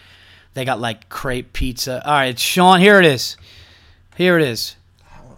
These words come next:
Speaker 2: I don't, it's not even up.
Speaker 1: What is it? Just go to it so we could
Speaker 2: I don't
Speaker 1: tell
Speaker 2: know.
Speaker 1: people. We can't even do plugs here for you.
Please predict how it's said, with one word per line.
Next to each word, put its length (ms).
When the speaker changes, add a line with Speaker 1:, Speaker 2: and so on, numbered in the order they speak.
Speaker 2:
I 40
don't, 100
it's 120
not 140
even 160
up. 240
Speaker 1:
What 200
is 160
it? 100
Just 240
go 160
to 140
it 120
so 180
we 120
could 120
Speaker 2:
I 40
don't 20
Speaker 1:
tell 140
Speaker 2:
know. 60
Speaker 1:
people. 400
We 80
can't 180
even 140
do 100
plugs 380
here 180
for 140
you. 240